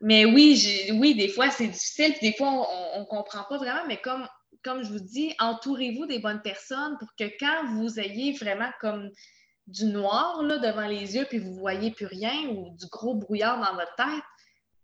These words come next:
entourez-vous de gens de confiance, justement, pour qu'eux autres, avec leur vue d'ensemble, vous remettent sur la bonne voie.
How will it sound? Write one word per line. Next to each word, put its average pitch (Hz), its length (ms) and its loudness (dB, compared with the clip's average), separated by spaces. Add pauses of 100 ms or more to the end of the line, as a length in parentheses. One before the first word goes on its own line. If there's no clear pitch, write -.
entourez-vous 220 600 0
de 240 120 2
gens 220 180 -2
de 226 60 -10
confiance, 240 640 -10 (440)
justement, 220 560 -4
pour 220 180 -6
qu'eux 214 260 2
autres, 285 180 0
avec 214 300 -2
leur 190 240 0
vue 196 60 -10
d'ensemble, 233 640 -6 (280)
vous 196 200 -6
remettent 226 440 -6
sur - 120 -16
la 190 120 -4
bonne 175 240 -8
voie. 202 240 -12